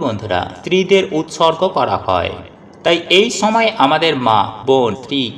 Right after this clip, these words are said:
কন্যা, সকল নারীর সাথে ভালো ব্যবহার করা উচিত। নাম্বার নয়, বন্ধুরা, এই অম্বুবাচী চলাকালীন অনেক তন্ত্রমন্ত্র প্রক্রিয়া হয়, তাই এই সময় কেউ কিছু দিলে, বন্ধুরা, আপনারা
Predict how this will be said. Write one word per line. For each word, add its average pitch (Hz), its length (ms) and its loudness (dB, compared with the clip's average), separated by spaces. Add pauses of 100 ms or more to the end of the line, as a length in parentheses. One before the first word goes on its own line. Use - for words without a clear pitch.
কন্যা, 123 380 0 (480)
সকল 196 380 4 (160)
নারীর 143 300 2 (100)
সাথে 101 300 -2 (480)
ভালো 117 340 2 (160)
ব্যবহার 120 440 2 (100)
করা 113 200 0 (120)
উচিত। - 360 -8 (720)
নাম্বার 131 280 2 (120)
নয়, 92 220 -2 (120)
বন্ধুরা, 202 300 4 (100)
এই 180 140 2 (180)
অম্বুবাচী 190 640 4 (100)
চলাকালীন 101 600 0 (440)
অনেক 170 240 4 (120)
তন্ত্রমন্ত্র 202 800 0
প্রক্রিয়া 131 480 -2
হয়, 90 320 -6 (220)
তাই 165 160 4 (120)
এই 185 160 4 (120)
সময় 214 340 2
কেউ 180 120 4 (100)
কিছু 180 240 -6 (100)
দিলে, 127 280 0
বন্ধুরা, 104 460 -4 (560)
আপনারা 160 360 4